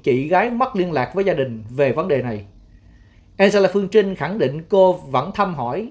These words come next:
dành thời gian để thăm ông bà chứ hoàn toàn không cách ly khỏi người thân. Cái người duy nhất nữ diễn viên không muốn gặp mặt, không muốn nghe điện thoại hay nói chuyện là chính là mẹ ruột của mình. Nguyên nhân là do cô từng bị mẹ ruột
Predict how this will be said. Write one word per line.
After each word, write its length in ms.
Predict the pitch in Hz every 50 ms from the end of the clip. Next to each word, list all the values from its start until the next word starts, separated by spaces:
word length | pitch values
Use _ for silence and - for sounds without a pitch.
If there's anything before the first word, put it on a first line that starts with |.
| - -
dành 240 | 156 165 151 147 127
thời 180 | 143 135 131
gian 320 | 143 170 165 170 170 165 147
để 120 | 127 143
thăm 220 | - - 180 175
ông 180 | 170 175 170 156
bà 240 | 147 143 135 123 117
chứ 160 | - - 226
hoàn 200 | 208 170 143 131 127
toàn 240 | 143 139 131 123 120 - -
không 160 | - 165 165
cách 300 | - - 254 247 - -
ly 160 | 202 185 170
khỏi 180 | 139 131 127 160
người 160 | 165 156 127
thân. 200 | - 180 196 180 135 - - _ _ - _ _ _ _ _ _ _ _ -
Cái 120 | 269 277
người 240 | 247 220 196 185 170
duy 220 | 160 180 240 254
nhất 280 | 220 233 294 294 - -
nữ 100 | - 175
diễn 200 | 196 220 233 208
viên 240 | 208 226 233 214 196
không 240 | 214 240 247 226
muốn 200 | 214 269 320 302
gặp 280 | 220 196 - - - -
mặt, 200 | 170 185 190 - - - - _ _ _ _ _ _ _ _ _ _ _ _ _
không 260 | - 269 269 269 240
muốn 160 | 233 285 320
nghe 80 | 285 226
điện 180 | 185 160 160 160
thoại 340 | 147 139 123 117 123 135 202 - -
hay 300 | - - 226 240 233 226
nói 200 | 208 226 262 285 285
chuyện 300 | - 139 131 131 156 - 156 - _ _ _ - - -
là 160 | 147 139 127
chính 260 | 127 - - 262 381
là 220 | 415 370 220 151
mẹ 200 | 135 131 127 127
ruột 120 | 131 143 139 -
của 80 | 170
mình. 140 | 170 147 104 95 - - - - _ - - - - _ - - - - - _ _ _ - - - - - - - - -
Nguyên 260 | 180 190 233 247 226
nhân 260 | 220 226 233 233 220
là 300 | 180 160 156 156 151 143
do 640 | 139 131 123 123 151 202 208 208 202 185 151 - - -
cô 280 | 247 247 240 226 - -
từng 280 | 175 165 156 147 147
bị 200 | 143 131 139 151
mẹ 200 | 165 147 135 143
ruột 200 | 143 147 147 143